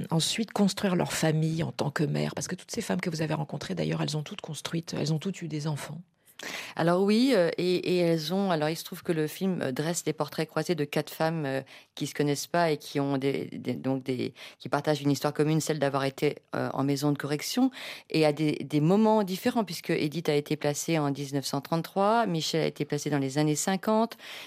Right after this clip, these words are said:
Speaker 2: Evelyne dans les années soixante, ainsi que Marie-Christine et Fabienne, qui est sortie en soixante-quatorze. Donc,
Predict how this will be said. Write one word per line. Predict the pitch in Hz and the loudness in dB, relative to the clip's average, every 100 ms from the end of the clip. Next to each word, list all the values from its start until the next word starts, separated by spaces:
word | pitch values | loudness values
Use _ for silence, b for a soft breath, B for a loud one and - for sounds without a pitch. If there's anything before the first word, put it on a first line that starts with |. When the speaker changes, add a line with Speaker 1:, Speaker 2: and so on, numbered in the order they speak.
| B 180 | B 4
Speaker 2:
Evelyne | 175 175 170 | 4 2 2
dans | 139 | 2
les | 139 139 | 2 2
années | 135 | 0
soixante, | 131 147 - 220 226 | 0 -2 0 0 0
ainsi | 165 - 165 | -2 -2 0
que | 156 | 0
Marie-Christine | 147 143 139 151 - - 220 254 B B B - | 2 0 -2 -4 -6 2 6 6 B B B -2
et | 170 | 2
Fabienne, | 165 151 156 180 208 - | 2 2 2 4 2 0
qui | - | 0
est | 156 | 0
sortie | 147 - 185 | -2 -2 0
en | 156 | 0
soixante-quatorze. | - 156 160 151 156 - 135 127 - | 0 0 0 2 -2 0 -2 -2 -2
Donc, | 170 165 - | 2 2 0